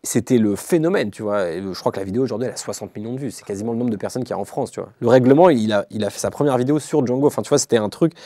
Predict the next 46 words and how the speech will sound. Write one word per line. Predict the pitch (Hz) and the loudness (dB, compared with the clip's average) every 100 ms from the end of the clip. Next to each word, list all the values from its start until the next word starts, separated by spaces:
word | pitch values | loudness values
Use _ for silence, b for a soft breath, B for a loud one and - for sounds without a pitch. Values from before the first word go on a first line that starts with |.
| B B B | B B B
c'était | - | 2
vraiment | 123 160 | 6 6
une | 131 | 6
institution | 131 - - 131 190 | 2 -2 -8 -4 0
à | 147 | 0
ce | - | -2
moment-là. | 117 156 - B B B - | -2 -2 -4 B B B 2
Et, | 156 190 | 8 10
euh, | 117 | 8
on | 104 | 2
a | 98 | -2
fait | - 120 | -2 -2
ce | 110 | -2
morceau-là. | - 127 156 | -2 4 6
Et | 104 | 6
donc, | 104 95 | 0 -6
forcément, | 107 - 117 143 | -8 -6 -4 -4
le, | 101 - | -4 -8
le | 110 | -10
feat, | - 135 | -8 -8
quand | 113 104 | -8 -8
il | |
est | 98 | -8
sorti, | 95 - | -8 -4
bah, | 147 98 | -4 -2
il | 95 | -4
a | |
eu | 95 | -2
beaucoup | 123 127 | -4 -4
plus | 127 131 | -8 -8
de | 117 | -6
lumière. | 120 156 - B B | -2 -2 -4 B B
Ce | - | -8
que | 113 | -2
je | |
veux | 127 | 2
dire, | 151 | 2
c'est | - | 0
que | 113 | -2
la | 107 | -2
chance | - 151 151 | -2 -2 -2
a | 104 | -4
joué | 101 107 | -4 -6
un | |
rôle | 104 101 | -4 -4
essentiel. | 101 139 127 | -4 -6 -6